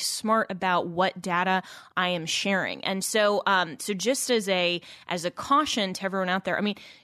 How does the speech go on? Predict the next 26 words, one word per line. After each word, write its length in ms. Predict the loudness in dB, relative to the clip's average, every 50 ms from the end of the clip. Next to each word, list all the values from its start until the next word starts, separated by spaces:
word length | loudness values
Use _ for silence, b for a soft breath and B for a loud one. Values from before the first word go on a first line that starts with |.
| B _ -2
i-, 100 | -2 0 0
if 120 | 0 2
you 120 | 2 4
want 180 | 4 4 2 2
to 20 |
stay 280 | 0 -2 0 2 2 4
on 160 | 2 2 2
these 160 | 0 -2 -4
platforms, 720 | -4 -2 0 0 0 -2 -2 -2 0 0 0 -2 -4 -2 -2
it's, 240 | -2 -2 -2 -4 -8 -4 -2
I 140 | -2 0 0
think 160 | 0 0 -2
it's 100 | -2 -4
kind 220 | -6 -6 -6 -6
of 80 | -6 -6
necessary 920 | -6 -4 -2 0 0 0 -2 -4 -4 -4 -4 -4 -4 -4 -4 -6 -6 B B B B B B B
in 220 | 0 2 2 2 0
the 80 | 0
twenty-first 560 | 0 0 0 0 0 -2 -2 -4 -6 -6 -4 -2
century, 340 | -4 -4 -2 -2 -4 -4
especially 840 | -4 -4 -6 -4 0 0 0 0 0 0 0 2 2 2 2 0 0
if 140 | -2 -6 -6
you're 160 | -4 -2 -2
a 60 | -2
young 300 | -2 -4 -2 2 2 2
person. 520 | 2 2 -2 -4 -4 -4 -4 -2 -4 -4